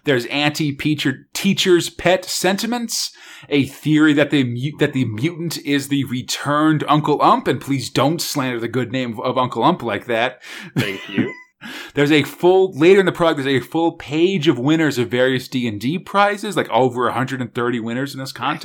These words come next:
Speaker 2: It's
Speaker 1: It's
Speaker 2: like,
Speaker 1: pretty
Speaker 2: it's
Speaker 1: amazing.
Speaker 2: ridiculous. And it's
Speaker 1: It's
Speaker 2: a basic set, too. It's huge.
Speaker 1: Yeah, it's like, it's, you know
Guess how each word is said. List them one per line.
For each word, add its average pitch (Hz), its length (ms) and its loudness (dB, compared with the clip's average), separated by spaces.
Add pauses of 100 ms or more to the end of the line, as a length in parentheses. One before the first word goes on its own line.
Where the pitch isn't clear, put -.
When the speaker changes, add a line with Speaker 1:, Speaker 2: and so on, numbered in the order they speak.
Speaker 2:
It's - 80 -10
Speaker 1:
It's 131 120 -2
Speaker 2:
like, 113 80 -10
Speaker 1:
pretty 123 220 -2
Speaker 2:
it's 110 100 -4
Speaker 1:
amazing. 160 280 -2
Speaker 2:
ridiculous. 117 720 -6
And 120 140 0
it's 127 160 -2
Speaker 1:
It's 95 100 -8
Speaker 2:
a - 40 -20
basic 104 460 -6
set, 95 320 -4
too. 127 160 -6
It's 95 160 -10
huge. 87 540 -16
Speaker 1:
Yeah, 131 440 4
it's 156 260 -2
like, 143 220 0
it's, 196 280 2
you 233 100 -4
know 214 140 6